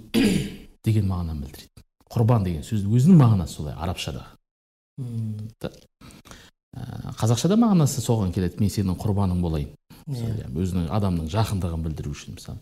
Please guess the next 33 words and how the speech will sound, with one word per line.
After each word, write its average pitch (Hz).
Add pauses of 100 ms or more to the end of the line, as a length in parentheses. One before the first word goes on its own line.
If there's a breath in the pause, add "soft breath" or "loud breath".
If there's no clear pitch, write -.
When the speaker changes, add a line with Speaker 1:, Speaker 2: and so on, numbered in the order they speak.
(300 loud breath)
Speaker 1:
«Сенің 98
жолыңа 95
жаным 98
құрбан» 92
деген 78
сияқты 123
Speaker 2:
Иә. 113
Speaker 1:
сөздер. 71
Бұлардың 90
бәрі 123 (540 loud breath)
қазақ 104
тілінде 95
айналымда 95
жүрген 87
сөздердің 90
бәрінің 113
түбірі 101
сол 113
жақтан 87
келген. -
Яғни 131
Speaker 2:
Иә. 113 (100)
Speaker 1:
жақындау 95
мақсатында, 80
соның 90
разылығына 90
қол 90
жеткізу 80
мақсатында 78 (720 loud breath)
құл, 208
былайша 139
айтқанда, 147
өзінің 135